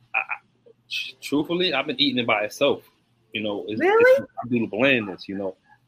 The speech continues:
Speaker 1: Again, I'm, I'm gonna be honest with you, you know, and because of what I'm doing, I'm not eating, you know, I, I,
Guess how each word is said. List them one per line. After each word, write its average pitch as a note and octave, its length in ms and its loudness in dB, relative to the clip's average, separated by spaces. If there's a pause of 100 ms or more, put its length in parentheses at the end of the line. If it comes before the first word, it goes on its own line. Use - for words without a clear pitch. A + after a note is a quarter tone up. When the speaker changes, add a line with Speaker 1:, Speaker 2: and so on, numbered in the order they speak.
(920)
Speaker 1:
Again, C#3+ 240 6
I'm, F3+ 80 4
I'm E3 120 6
gonna E3+ 100 6
be E3+ 120 8
honest E3 180 4
with D#3+ 140 -8
you, D#3 60 0
you C#3 120 4
know, C3 220 4
and A#2+ 460 2 (480)
because B2+ 280 2
of C3+ 60 4
what C#3 140 8
I'm C3 140 6
doing, C#3 300 4 (240)
I'm C#3 160 6
not C#3 220 4
eating, C#3 200 -2
you C#3+ 80 6
know, C#3 80 4
I, D3+ 340 6
I, D#3+ 180 6